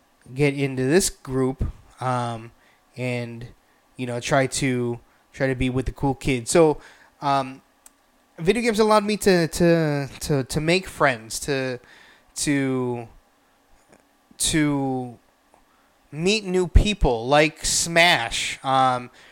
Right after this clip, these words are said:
on N-, uh, not N sixty-four. Yeah, well, on N sixty-four. Um, Smash when, um, I remember in college, uh, we used to go to this one kid's dorm and play,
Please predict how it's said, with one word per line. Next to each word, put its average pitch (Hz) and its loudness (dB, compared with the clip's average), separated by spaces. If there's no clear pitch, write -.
on 143 2
N-, 151 0
uh, 135 4
not 131 -4
N 123 -10
sixty-four. 123 -6
Yeah, 330 6
well, 269 0
on 262 6
N 277 0
sixty-four. 254 2
Um, 175 0
Smash 208 -2
when, 202 2
um, 170 -2
I 156 4
remember 196 4
in 180 -2
college, 170 0
uh, 156 4
we 170 -2
used 175 -4
to 170 0
go 180 4
to 175 4
this 165 0
one 170 -2
kid's 147 -2
dorm 151 0
and 131 -10
play, 160 -2